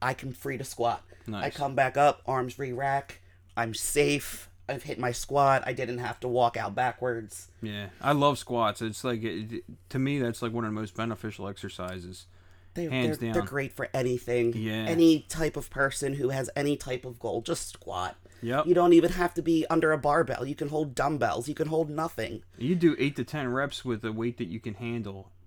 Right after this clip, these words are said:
Speaker 2: In between those sets, those three or four minutes that you're breathing, like, you're sucking wind.
Speaker 1: Oh, yeah.
Speaker 2: And, like, you're literally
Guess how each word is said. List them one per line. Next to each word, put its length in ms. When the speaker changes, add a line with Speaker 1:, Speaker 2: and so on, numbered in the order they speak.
Speaker 2:
In 120
between 360
those 200
sets, 560
those 240
three 200
or 80
four 180
minutes 300
that 120
you're 160
breathing, 720
like, 180
you're 80
sucking 460
wind. 400
Speaker 1:
Oh, 100
yeah. 240
Speaker 2:
And, 300
like, 300
you're 340
literally 720